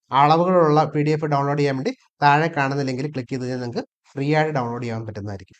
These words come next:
ഇനി അദ്ദേഹം വരച്ച പോലെ എങ്ങനെയാണ് ഒരു practical രീതിയിൽ ഒരു flower പ്ലാൻ വരയ്ക്കണത് എന്ന് പഠിക്കാൻ താല്പര്യമുള്ള ആളുകൾക്ക് നമ്മളൊരു three day class കൊടുത്തിട്ടുണ്ട്. ആ three day class എന്ന് പറഞ്ഞു കഴിഞ്ഞാൽ, ആ, practical ആയിട്ടുള്ള രീതിയിൽ എങ്ങനെയാണ് അത് ചെയ്യുന്നത് ഉൾപ്പെടെയുള്ള കാര്യങ്ങളാണ് പറയുന്നത്.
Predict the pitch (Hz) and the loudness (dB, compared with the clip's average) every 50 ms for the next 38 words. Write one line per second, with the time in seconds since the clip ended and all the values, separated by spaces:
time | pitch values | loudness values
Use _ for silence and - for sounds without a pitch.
0 | _ - 185 185 175 170 185 180 196 190 180 170 165 165 - 180 170 170 170 190 | _ -2 0 2 2 4 4 2 4 4 4 4 2 2 0 2 2 4 2 2
1 | - - - 151 156 160 165 180 190 196 190 175 160 156 156 151 156 - - - | -2 -6 -6 -4 -2 -2 0 0 0 0 0 0 2 2 2 0 0 -2 -4 -4
2 | 156 165 165 160 151 143 143 160 151 _ 180 175 175 - 190 180 165 147 151 151 | -6 -6 -4 -2 -2 -2 -2 -2 -4 _ -8 -6 -4 -2 -2 -2 0 0 0 0
3 | 147 147 151 151 151 190 - - 156 156 156 151 - 147 143 143 147 143 - - | 2 0 0 -2 -2 -4 -4 -6 -6 -6 -6 -4 -4 -2 0 2 0 0 0 -2
4 | 156 156 147 135 147 139 139 139 - - 156 151 156 165 170 160 147 143 151 190 | -2 -2 -2 -4 -4 -4 -4 -6 -6 -4 -4 -2 0 0 -2 -2 -2 -2 -4 -6
5 | 190 _ - _ _ _ _ _ - 147 147 151 151 160 196 190 180 165 143 139 | -8 _ -20 _ _ _ _ _ -2 0 0 0 0 0 0 2 2 2 0 0
6 | - 143 139 135 127 - 127 139 139 131 131 - 190 247 233 _ _ _ _ 135 | -4 -8 -8 -8 -8 -6 -6 -6 -6 -6 -8 -8 -8 -10 -10 _ _ _ _ -4
7 | 147 151 160 151 151 147 147 147 151 160 170 170 170 170 165 165 165 160 151 135 | 0 0 0 0 0 0 2 2 2 2 2 0 2 2 2 2 2 0 -4 -4
8 | 127 120 127 120 117 - _ _ _ _ _ 139 160 165 - 151 156 156 165 165 | -4 -6 -10 -10 -10 -12 _ _ _ _ _ -6 -6 -4 -2 -2 0 2 0 2
9 | 170 165 170 165 170 165 160 151 147 147 143 143 139 135 143 233 - _ - _ | 2 0 0 0 -2 -4 -2 -2 0 0 -2 -2 -4 -4 -4 -6 -8 _ -20 _
10 | _ _ 127 131 135 135 - 143 143 143 147 - 185 180 190 190 180 170 156 156 | _ _ -4 -4 -4 -4 0 0 0 0 0 -4 -6 -4 0 0 0 2 2 0
11 | 156 151 147 147 143 143 147 160 160 143 135 143 147 147 143 139 131 135 139 147 | 0 0 0 -2 0 -2 -2 -2 -2 -2 -2 -2 -2 -2 -2 -2 -4 -4 -6 -8
12 | - _ 131 139 131 - - 143 135 135 143 139 131 123 - 147 156 147 139 131 | -10 _ -12 -12 -12 -8 -6 -6 -4 -4 -4 -6 -6 -8 -6 -4 -2 0 0 0
13 | 127 127 131 127 123 127 117 117 117 113 113 160 240 | -2 -2 -4 -4 -6 -4 -6 -4 -4 -4 -4 -6 -8